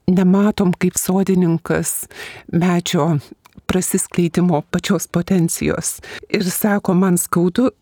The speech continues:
kad kiekviename iš šių žmonių yra žudomas Mozartas." Jis čia rašo, kaip stebėjo žmonės važiuojančius traukiniu. Ir,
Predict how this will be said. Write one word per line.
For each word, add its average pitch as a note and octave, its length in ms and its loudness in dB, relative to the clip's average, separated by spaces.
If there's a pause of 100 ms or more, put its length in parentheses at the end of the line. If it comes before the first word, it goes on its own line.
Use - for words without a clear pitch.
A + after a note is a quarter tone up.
(120)
kad F#3 160 -2
kiekviename F#3+ 840 2 (120)
iš F3 160 -2 (160)
šių A3+ 140 0 (120)
žmonių F3+ 520 2 (160)
yra F3+ 260 2
žudomas F3+ 680 0
Mozartas." - 800 -2
Jis E3+ 180 -2
čia E3+ 160 -2
rašo, E3+ 360 -2
kaip - 200 -4
stebėjo E3 540 0 (100)
žmonės D#3+ 500 -2
važiuojančius D#3+ 840 -2 (260)
traukiniu. F#3 640 2 (1000)
Ir, G3 480 0